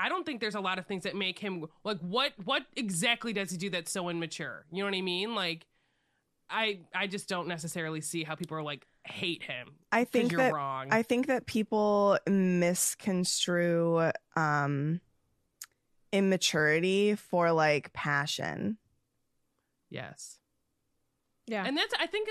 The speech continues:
Speaker 1: Hagrid's a very passionate person. Obviously, he, he cares for Harry. He loves Harry.
Speaker 3: Anything that he's done that was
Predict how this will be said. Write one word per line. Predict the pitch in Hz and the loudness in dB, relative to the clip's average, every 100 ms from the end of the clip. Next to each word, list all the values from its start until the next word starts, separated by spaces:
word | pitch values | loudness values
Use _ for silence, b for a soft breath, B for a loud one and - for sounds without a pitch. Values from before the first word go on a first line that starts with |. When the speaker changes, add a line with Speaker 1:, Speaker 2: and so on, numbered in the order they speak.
| 269 | -6
Speaker 1:
Hagrid's | 277 262 269 247 | -4 -4 -2 -4
a | |
very | 190 170 208 214 | -4 -2 -2 -4
passionate | 202 190 175 180 160 | -4 -4 -4 -8 -8
person. | 226 220 160 139 | -6 -8 -6 -6
Obviously, | 170 185 208 214 | -4 -4 -4 -6
he, | 202 196 180 b b b - | -8 -8 -10 b b b -10
he | 262 | -8
cares | - 254 262 | -4 -2 -2
for | 277 | -6
Harry. | 226 214 208 | -4 -4 -4
He | 220 | -6
loves | 180 190 196 - | -2 -2 -2 -4
Harry. | 208 208 160 147 170 _ _ 262 | -2 -2 -4 -6 -8 _ _ -4
Speaker 3:
Anything | 277 370 - 370 | -2 -2 -2 -4
that | 311 | -2
he's | 277 269 202 | -2 -2 -2
done | 220 226 214 | -2 -2 -2
that | - | -4
was | 202 190 185 196 | -2 -2 -2 -4